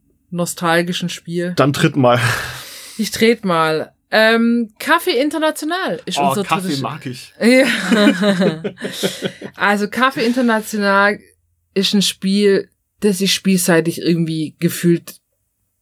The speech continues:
Speaker 1: mich dran erinnern kann, Brettspiele zu spielen. Das hatten wir auch schon immer im Spieleschrank.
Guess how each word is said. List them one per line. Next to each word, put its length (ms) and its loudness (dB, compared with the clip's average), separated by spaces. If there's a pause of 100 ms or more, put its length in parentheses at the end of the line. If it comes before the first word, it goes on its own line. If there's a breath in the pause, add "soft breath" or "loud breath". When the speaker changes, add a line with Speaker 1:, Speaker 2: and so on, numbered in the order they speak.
Speaker 1:
mich 220 0
dran 180 0
erinnern 380 0
kann, 380 -4 (760)
Brettspiele 600 -2
zu 100 -8
spielen. 520 -6 (360 soft breath)
Das 140 -14
hatten 180 -2
wir 160 2
auch 80 2
schon 160 -6
immer 160 -6
im 100 -8
Spieleschrank. 880 0